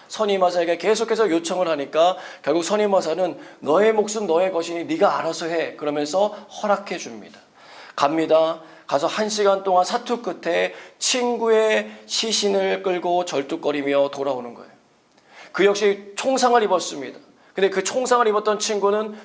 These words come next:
죽어 있는 거예요. 선임마사가 말합니다. "야, 내가 가면 안 된다고 말했잖아. 그는 이미 죽었고 그럴 가치가 없었어." 그러니까 이 친구가 고개를 흔들면서 말하는 거예요.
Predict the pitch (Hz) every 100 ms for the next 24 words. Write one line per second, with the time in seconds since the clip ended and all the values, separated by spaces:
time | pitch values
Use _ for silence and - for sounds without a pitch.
0 | - _ _ - 262 269 262 226 190 -
1 | - - _ - - - 226 226 220 214
2 | 208 190 190 170 135 110 - - - 202
3 | 180 190 233 233 185 220 123 165 202 269
4 | 247 247 247 214 151 165 160 131 104 -
5 | _ _ _ _ _ _ _ - - -
6 | 247 254 226 233 247 - 285 247 - 156
7 | 156 156 - 226 240 240 240 254 254 285
8 | 247 170 170 143 - - - _ _ _
9 | _ _ _ - 135 139 - 135 156 202
10 | - _ _ _ _ - 143 - 170 147
11 | 147 143 139 143 160 151 165 156 175 160
12 | 135 120 120 123 127 131 131 120 110 110